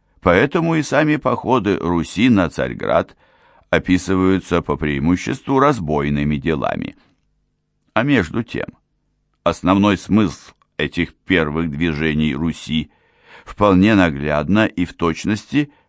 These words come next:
обличает только одни самые мирные побуждения, обнажавшие меч в крайней необходимости – из одного желания добыть себе долгий и благодатный мир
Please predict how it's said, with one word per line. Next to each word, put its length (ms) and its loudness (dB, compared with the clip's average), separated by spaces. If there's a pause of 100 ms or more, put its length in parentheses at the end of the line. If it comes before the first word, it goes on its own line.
(360)
обличает 760 2
только 320 0
одни 280 2
самые 520 2
мирные 680 2
побуждения, 960 -4 (560)
обнажавшие 880 2
меч 480 0
в 80 -20
крайней 540 0
необходимости – 1040 -4 (240)
из 200 2
одного 380 2
желания 680 2
добыть 440 0
себе 320 -2
долгий 500 0
и 200 -6
благодатный 960 0 (140)
мир 520 6